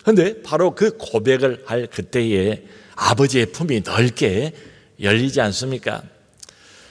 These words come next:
그 위대한 성 어거스틴도 젊을 지-, 어, 시절에는 방탕했고 방황을 했습니다. 그의 고백록을 보면 그래서 이런 이야기가 나옵니다. "하지만 내가 나의 모든 죄를 낱낱이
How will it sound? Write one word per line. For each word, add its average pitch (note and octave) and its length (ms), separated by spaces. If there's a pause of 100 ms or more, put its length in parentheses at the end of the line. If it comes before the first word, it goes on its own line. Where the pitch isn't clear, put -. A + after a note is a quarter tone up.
(580)
그 D3+ 480
위대한 C#3+ 520
성 C3+ 240
어거스틴도 A#2 1120 (200)
젊을 C3 320
지-, C3+ 220
어, A2 200
시절에는 G2+ 1000
방탕했고 A2 960
방황을 A#2+ 460
했습니다. G#2 760 (380)
그의 B2 200
고백록을 D#3 640
보면 G#2+ 260
그래서 G#2 240
이런 C3+ 260
이야기가 C#3 300
나옵니다. C#3+ 520 (720)
"하지만 F3+ 360
내가 E3+ 200
나의 D3 320
모든 D3+ 600
죄를 F3 380
낱낱이 - 1080